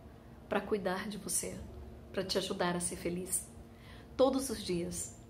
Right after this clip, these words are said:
eu trago uma palavra de paz, de motivação, de instrução, de esclarecimento, única e exclusivamente pra que você aprenda a ser feliz e a ter uma vida melhor.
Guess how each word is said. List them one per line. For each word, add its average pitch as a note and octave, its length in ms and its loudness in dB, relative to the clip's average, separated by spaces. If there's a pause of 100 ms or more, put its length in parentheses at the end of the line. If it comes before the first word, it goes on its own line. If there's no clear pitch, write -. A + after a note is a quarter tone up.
eu F#3+ 160 4
trago G3 280 6
uma E3+ 120 0
palavra F3+ 640 2 (300)
de F3 120 -2
paz, G3 760 0 (260)
de F#3+ 120 0
motivação, F#3+ 840 2 (460)
de F3+ 180 0
instrução, G3 760 2 (320)
de G3+ 140 6
esclarecimento, G#3 920 4 (580)
única A3+ 500 4
e F3+ 140 4
exclusivamente A#3 920 2 (400)
pra G3+ 140 6
que G3 160 2
você F#3 480 4 (580)
aprenda G3+ 800 4 (280)
a F#3+ 100 4
ser G3 320 4
feliz F#3+ 600 0 (300)
e G#3 60 8
a G3 60 6
ter G#3+ 300 4
uma G#3+ 200 2
vida E3+ 360 0 (500)
melhor. F3 580 2